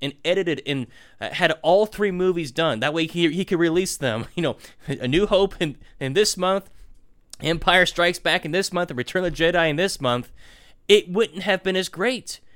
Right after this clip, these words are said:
because it was the time in between the movies that kind of, it kind of really built it up. It made you excited to go see the next one.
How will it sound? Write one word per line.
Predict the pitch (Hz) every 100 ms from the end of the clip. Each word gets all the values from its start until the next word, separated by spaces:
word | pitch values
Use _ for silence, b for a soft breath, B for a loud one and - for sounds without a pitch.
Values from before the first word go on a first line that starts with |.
| b b
because | - 226 -
it | 156
was | 214
the | 202
time | - - 196 202
in | 196
between | 180 - 202 214 202
the |
movies | 185 180 156 113 - - b b b b
that | 131 -
kind | 180
of, | 170 123 123 - - - 165
it | 160
kind | - 220
of | 170
really | 214
built | 151 - 151 175 202
it |
up. | 214
It | 160
made | 156 196 202
you |
excited | - - 180 196
to | 170
go | 175
see | 175 170
the | 180
next | 262 - -
one. | 120 -